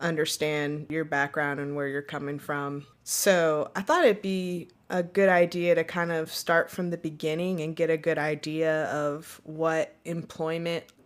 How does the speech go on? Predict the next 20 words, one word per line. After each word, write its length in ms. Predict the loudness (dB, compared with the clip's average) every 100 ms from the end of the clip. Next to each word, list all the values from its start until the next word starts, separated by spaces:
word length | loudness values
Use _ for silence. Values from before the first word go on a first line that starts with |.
| _ -4
has 280 | -4 -4
looked 280 | -4 -4 -2
like 320 | 0 0 -2
in 180 | -6 -4
America 720 | -2 -2 -2 -4 -4 -4 -4 -4
for 200 | -2 0
Black 320 | 0 -2 -4
people, 640 | -8 -6 -4 -2 -4 -10 -20 _ _
and 680 | -2 0 0 -2 -4 -8 -12 _
kinda 280 | -4 -2 0
wanted 360 | 0 0 -2 -2
to 340 | -2 -2 -4 -8
chat 280 | 0 0 0
with 220 | -6 -6
you 160 | -4
all 280 | 0 0 0
about 500 | -4 -4 0 0 -2
that. 420 | -6 -2 -4 -6 _ _
Of 160 | -12 -4
course, 640 | 2 4 4 2 -8